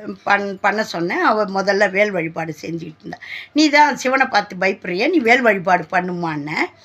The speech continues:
அவ வேல் வழிபாடு பண்ணிக்கிட்டு இருந்தா. என் பொண்ணு என்ன மாதிரியே சிவ வழிபாடு பண்ணிக்கிட்டு இருந்தா.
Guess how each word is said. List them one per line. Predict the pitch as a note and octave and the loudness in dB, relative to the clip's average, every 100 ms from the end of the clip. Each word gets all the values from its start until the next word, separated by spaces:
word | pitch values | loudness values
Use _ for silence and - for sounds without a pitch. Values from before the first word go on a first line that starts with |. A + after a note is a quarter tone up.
| - - | -20 -4
அவ | G#3 | 2
வேல் | A3 G#3+ A#3 | 2 4 2
வழிபாடு | F#3+ E3 F3 D#3+ | 2 0 -6 -10
பண்ணிக்கிட்டு | E3 E3+ D#3+ E3 | -6 -4 -4 -8
இருந்தா. | D#3+ D#3 - - - _ | -12 -12 -12 -16 -20 _
என் | D4+ F4+ G#4 | 0 0 2
பொண்ணு | D#4+ D4 D4+ D4+ | 2 2 2 2
என்ன | B3+ B3 | 2 2
மாதிரியே | B3+ G#3+ A#3 D4 | 2 0 2 2
சிவ | - A#3+ | 2 0
வழிபாடு | A#3+ G3+ F3+ F3 F#3 | 0 0 -2 -4 -4
பண்ணிக்கிட்டு | F#3 E3 D#3 E3 | -4 -4 -6 -12
இருந்தா. | D#3+ - | -14 -16